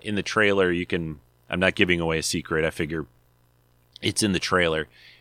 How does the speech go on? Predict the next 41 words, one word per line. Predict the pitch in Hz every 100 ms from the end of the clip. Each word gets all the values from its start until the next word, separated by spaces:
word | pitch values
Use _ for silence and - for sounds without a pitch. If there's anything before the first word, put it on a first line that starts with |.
| -
but | 101
it's | -
set | 117 107
in | 90
the |
near | 87 90 82
future, | - 90 - - 76 73 80
and | 78 76 73
Anthony | 92 95 92 85
Mackie | 82 82 82 82 78
is | 71 82
a, | 71 71
uh, | 69 69 - _ - _ _
basically | 101 92 92 - 82
a | 76
synthetic | - 80 - 90 82 73 - - _ _ 80 76
human. | - - 101 87 82 85 - _ _ _ _
I | 85
did | 82 87
a |
podcast | - 82 82 - 85 78
about | 80 78 76
a | 73
lot | 76 76
of | 76 69
that | 78 76 -
stuff | - 98 92 - - - _
not | 90 85
that | 92 78
long | 90 90 87
back, | 87 87 - - _ _ _ _ -
about | 85 82 80 -
movies, | 85 95 92 92 90 82
you | 85
know, | 80
all | 85
these | 82
movies | 80 82 85
coming | - 82 80
out | 78 73
with | 71 -